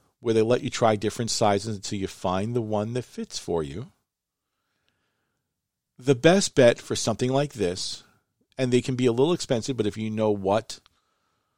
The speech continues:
what size aperture you exactly need, again, working with a shop or with a coach who has all the different apertures, you can see which one is for you. You need only buy the barrel or the, the peep sight itself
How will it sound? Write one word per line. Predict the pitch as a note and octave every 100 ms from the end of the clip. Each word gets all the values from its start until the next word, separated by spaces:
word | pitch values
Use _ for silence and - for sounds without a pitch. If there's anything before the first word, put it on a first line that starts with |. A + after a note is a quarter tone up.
| _ _ _ _ _ _ _ -
what | C3
size | - C3 B2 A2+
aperture | G2+ A#2 A#2+ -
you | A#2 G#2+
exactly | G2 F#2+ A2+ A#2 D#3+
need, | E3 A2+ G2+ - -
again, | F#2+ G#2 F#2 G#2+ B2 _
working | G#2 G#2 - B2
with | B2
a | C#3
shop | - A2+ G#2 A#2
or |
with | A#2+
a | A#2
coach | - G#2+ -
who | G#2
has | F#2 G2+
all | A2+
the | A#2
different | A#2 A2+ A#2
apertures, | G#2 - - G#2+ A2
you |
can | - F#2
see | - E2
which | G2+ -
one | A#2+
is | C3
for | - A2+ F#2+
you. | F#2 - _ _ _
You | A2+
need | A#2 A#2
only | A#2 B2
buy | A2+ G#2+
the | G2
barrel | F#2+ E2 D#2+ C3+ D#3 _ _ _ _
or | G2+
the, | F#2 F2+ F#2+ _ -
the | G2+ - -
peep | A2
sight | - B2
itself | C3+ - F#2 G#2+